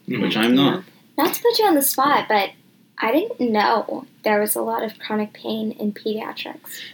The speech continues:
Speaker 2: Yeah,
Speaker 3: Mm.
Speaker 2: so, um, the most common forms are stomach pain and,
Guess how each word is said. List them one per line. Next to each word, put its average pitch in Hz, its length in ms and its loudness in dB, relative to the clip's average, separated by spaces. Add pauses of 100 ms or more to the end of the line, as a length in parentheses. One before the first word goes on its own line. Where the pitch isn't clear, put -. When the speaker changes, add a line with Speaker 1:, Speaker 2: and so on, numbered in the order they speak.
(100)
Speaker 2:
Yeah, 135 340 8
Speaker 3:
Mm. 113 40 6
Speaker 2:
so, 113 400 6
um, 110 480 4
the 117 100 2
most 117 260 4
common 120 280 6
forms 110 460 4
are 104 280 0
stomach - 380 2
pain 117 340 4
and, 104 480 2